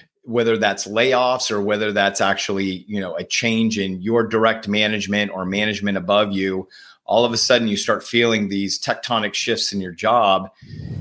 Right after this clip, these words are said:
You start looking around and saying, "Okay, this isn't se-, as secure as I thought." And I think most of us discovered in reading Robert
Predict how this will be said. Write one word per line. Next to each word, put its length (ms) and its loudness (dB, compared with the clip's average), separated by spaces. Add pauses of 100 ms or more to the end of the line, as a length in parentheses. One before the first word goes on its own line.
(180)
You 160 -6
start 560 0
looking 260 -2
around 320 2
and 120 -2
saying, 240 0
"Okay, 220 0
this 260 0
isn't 260 -4
se-, 320 -6
as 160 -4
secure 300 -4
as 140 -2
I 100 -2
thought." 680 2
And 440 0 (1200)
I 80 2
think 200 4
most 280 4
of 100 0
us 120 -4
discovered 480 2
in 100 6
reading 420 4
Robert 240 4